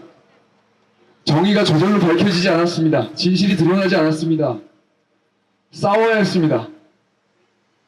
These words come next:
항상 사람들을 모아야 됐고, 잠을 한 시간 덜 자고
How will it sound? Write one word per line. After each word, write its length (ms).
항상 360
사람들을 500
모아야 360
됐고, 540
잠을 300
한 140
시간 260
덜 200
자고 520